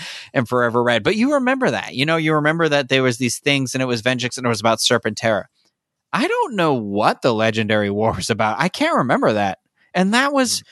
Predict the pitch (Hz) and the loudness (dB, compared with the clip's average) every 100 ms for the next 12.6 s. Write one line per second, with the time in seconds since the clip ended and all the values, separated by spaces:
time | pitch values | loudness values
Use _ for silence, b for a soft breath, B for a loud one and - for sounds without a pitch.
0 | b b b b 160 - 190 180 131 170 | b b b b -4 0 0 -2 0 0
1 | 247 240 220 196 165 151 156 151 151 127 | 2 2 2 2 0 2 0 0 -2 -2
2 | 123 131 170 147 120 - 131 135 - 139 | -2 0 0 2 0 0 -2 -2 -2 -4
3 | - 170 185 202 180 165 123 - - 220 | 0 0 2 0 0 -2 -4 -6 -4 0
4 | 180 - 135 170 233 220 190 190 185 160 | 0 -2 0 0 0 0 0 2 2 2
5 | 151 131 107 95 117 127 170 170 196 214 | 2 2 -2 -4 0 0 0 0 0 2
6 | 220 - 135 139 147 143 135 131 131 123 | 0 -2 -2 0 0 0 0 0 0 2
7 | 120 - 107 107 123 104 95 139 - 151 | 0 -2 -12 -8 -4 -4 -2 -2 0 2
8 | 139 98 87 90 98 95 98 107 110 - | 2 2 0 0 -2 -4 -6 -10 -12 -16
9 | - _ _ _ _ _ 208 185 - 185 | -20 _ _ _ _ _ -4 0 2 2
10 | 175 170 170 202 220 190 180 180 175 156 | 2 2 2 2 2 2 2 2 2 2
11 | 156 - 135 117 117 135 170 185 175 165 | 0 0 0 2 2 0 0 0 0 2
12 | 160 165 165 170 170 165 | 2 2 2 2 2 0